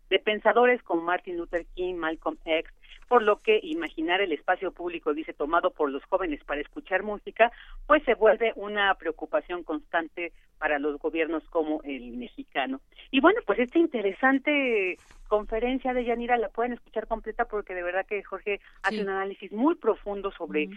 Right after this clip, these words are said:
Speaker 1: el papel de los intelectuales en este contexto y lo pueden, eh, ver completamente a través del link H T T P, dos puntos, diagonal, diagonal, cultura unam punto M X, diagonal, M sesenta y ocho.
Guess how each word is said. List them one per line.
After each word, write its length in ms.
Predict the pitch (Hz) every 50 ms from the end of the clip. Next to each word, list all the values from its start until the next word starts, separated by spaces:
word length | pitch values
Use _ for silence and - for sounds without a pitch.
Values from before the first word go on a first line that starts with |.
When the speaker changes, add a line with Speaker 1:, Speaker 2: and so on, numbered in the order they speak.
| - - -
Speaker 1:
el 120 | 170 175
papel 320 | - 170 - - 185 196
de 80 | 196 185
los 200 | 185 170 147 -
intelectuales 680 | 165 156 - 160 147 151 147 - - 180 175 175 175 170 - -
en 120 | 147 160
este 340 | 160 - - - 170 160 -
contexto 580 | - - 170 180 - 208 196 - - - 233 233 - - - - -
y 80 | - 254
lo 140 | 262 254
pueden, 380 | 254 277 294 311 320 330 294 262 208
eh, 240 | 202 196 185 180 -
ver 300 | - 202 196 202 220 277
completamente 840 | - - 180 160 - 180 - - 202 196 190 185 170 - 202 196 -
a 120 | - 170
través 360 | - 175 175 175 180 196 202 - - - - - - _ -
del 180 | - 185 180 185
link 200 | 208 220 208 - _ _ _ -
H 260 | 214 233 - - 254
T 160 | - 233 220
T 180 | 226 - 220 214
P, 340 | _ - 214 220 262 269 _ _ - -
dos 200 | - 196 202 -
puntos, 360 | - - 202 202 196 - 202 190
diagonal, 420 | 185 165 151 165 165 175 180 185
diagonal, 420 | 190 185 170 156 160 175 180 185
cultura 580 | - - 196 190 175 _ - 240 240 254 254 - -
unam 400 | 185 170 180 190 196 196 202 196
punto 420 | - - 202 202 196 - 185 - -
M 340 | 202 190 196 196 185 180 185
X, 260 | 185 - - 214 208 - -
diagonal, 600 | 175 165 156 156 156 160 185 220 240 277 285 285 _ _ _ -
M 240 | 214 214 214 220 214
sesenta 380 | - 196 - - 147 143 147 147
y 80 | 147
ocho. 220 | 131 127 - 156